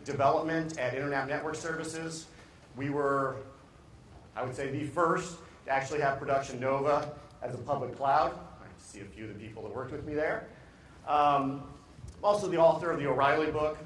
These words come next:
Deploying OpenStack. I've been contributing code since Bear. I'm constantly connected on that. Um,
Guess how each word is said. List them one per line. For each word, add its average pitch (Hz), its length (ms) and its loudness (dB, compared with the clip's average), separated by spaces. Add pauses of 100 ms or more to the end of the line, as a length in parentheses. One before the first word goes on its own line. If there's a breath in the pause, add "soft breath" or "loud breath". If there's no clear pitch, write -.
Deploying 135 360 -8
OpenStack. 147 640 2 (680 loud breath)
I've 135 120 -2
been 147 100 -4
contributing 151 480 -4
code 147 420 0
since 127 220 -8 (200)
Bear. 131 440 0 (720 loud breath)
I'm 95 160 -18
constantly 98 480 -8
connected 104 380 -8
on 107 140 -6
that. 139 200 -8 (720 loud breath)
Um, 131 460 -6